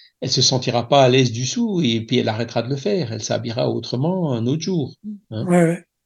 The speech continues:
Speaker 1: Par contre, il y en a d'autres qui, euh, sont plutôt insouciants, ou même, voire même qui se complaisent dans certaines vibrations et qui continueront à le faire.
Speaker 2: Ouais, ça va
Speaker 1: Donc,
Speaker 2: amplifier le problème. Ouais.
Speaker 1: la, ça, hein, c'est, la télépathie, ça fonctionne, euh,
Speaker 2: Ouais.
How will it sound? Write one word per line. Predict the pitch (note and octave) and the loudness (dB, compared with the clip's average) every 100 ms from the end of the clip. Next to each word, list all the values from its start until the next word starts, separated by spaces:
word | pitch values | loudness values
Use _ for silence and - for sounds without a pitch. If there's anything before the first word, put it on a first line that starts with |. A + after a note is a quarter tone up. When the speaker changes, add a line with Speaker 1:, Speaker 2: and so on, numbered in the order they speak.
| - | -10
Speaker 1:
Par | A#2 | 2
contre, | F3+ G3 | 4 6
il | |
y | |
en | C#3 | 4
a | B2 | 6
d'autres | B2+ D#3 G3 - | 8 10 8 4
qui, | C#3 D3+ D#3 C#3 | -2 0 2 4
euh, | B2 | 2
sont | A#2+ B2 A#2 | 0 -4 -6
plutôt | B2 A#2 A2+ | -6 -2 -2
insouciants, | A2 - G#2+ - E3 F3+ | -2 -4 -4 -2 0 2
ou | B2 | 2
même, | A#2+ | 2
voire | G#2+ A2+ A2 | 4 4 4
même | B2+ | 0
qui | B2+ | 0
se | B2+ A#2+ | -2 -4
complaisent | A#2+ A#2 A#2 C#3+ D3+ D#3 A#2+ A#2 A2+ - - - - | -2 -6 0 4 6 4 2 -4 -6 -12 -20 -20 -10
dans | C3+ | -6
certaines | A2+ C3+ - C#3 C3+ | -2 0 0 2 2
vibrations | A2+ C3 A#2 A#2+ A#2 - G#3+ C4+ D3 | 0 -2 2 2 2 2 2 2 2
et | A#2 | 0
qui | A#2 | -2
continueront | - A#2+ A#2+ A#2+ A#2+ C3+ | -4 -4 -2 -2 0 -2
à | |
le | |
faire. | F3 D3 B2 A#2+ - - | -2 -2 -2 -4 -12 -8
Speaker 2:
Ouais, | F#3+ G3 G#3+ | -2 0 2
ça | F#3 | 4
va | D#3 | 6
Speaker 1:
Donc, | D#3 | 8
Speaker 2:
amplifier | E3+ F3 F3 - G3 | 6 6 6 6 4
le | |
problème. | - E3+ G3+ A#3 A3 | 2 -2 0 -2 -2
Ouais. | F3+ G3 G3 G3 _ _ _ _ | -4 -4 -6 -10 _ _ _ _
Speaker 1:
la, | D#3 C#3+ C#3 | 0 0 0
ça, | - - C#3 | -4 0 2
hein, | D3+ F3+ | 4 2
c'est, | F#3 C3 A#2+ A2+ | 4 4 6 4
la | A2 | 0
télépathie, | A2 B2+ B2 B2+ - A3+ | 0 0 2 2 0 -4
ça | C#3+ | -4
fonctionne, | - C#3 - F#3+ A3 A3 | -2 -2 2 4 4 4
euh, | C#3 A#2 A2 A2 A2 G2+ G#2+ | 0 0 0 0 0 0 -2
Speaker 2:
Ouais. | G#2+ - - - | -2 -2 -4 -6